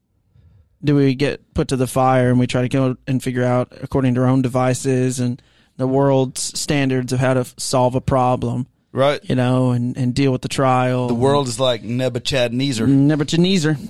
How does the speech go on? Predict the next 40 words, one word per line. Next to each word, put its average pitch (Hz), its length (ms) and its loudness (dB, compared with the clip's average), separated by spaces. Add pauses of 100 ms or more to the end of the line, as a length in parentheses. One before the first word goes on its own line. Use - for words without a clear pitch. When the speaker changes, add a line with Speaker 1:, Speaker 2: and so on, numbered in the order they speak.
(140)
Speaker 1:
And, 139 340 2
uh, 127 240 0
you 156 100 0
know, 135 200 0
so 127 360 0 (260)
just 139 180 -2
kinda 123 280 2 (120)
challenged 131 480 0
them 131 100 2
a 123 40 2
little 127 180 0
bit. 131 160 0
Then 131 80 2
we 127 80 0
sang 123 280 -2
that 117 140 -4
bridge 123 320 -2
again 120 280 -2
one 120 100 -2
more 120 100 -4
time 120 180 -4
through 107 120 -10
the - 80 -10
chorus. 110 520 -8
And - 160 -12
Speaker 2:
Yeah. 117 260 -6 (360)
Speaker 1:
then 113 320 -2
they 170 140 2
laughed 214 320 2
at 202 80 -4
Dorcas. 233 400 0
They 220 140 0
thought 202 180 0
Dorcas 208 380 0
was 151 100 -4
hysterical. 180 600 -2 (180)
Speaker 2:
That 131 140 0
was 139 200 2
funny. 123 260 -2
Speaker 1:
Yeah. 156 320 0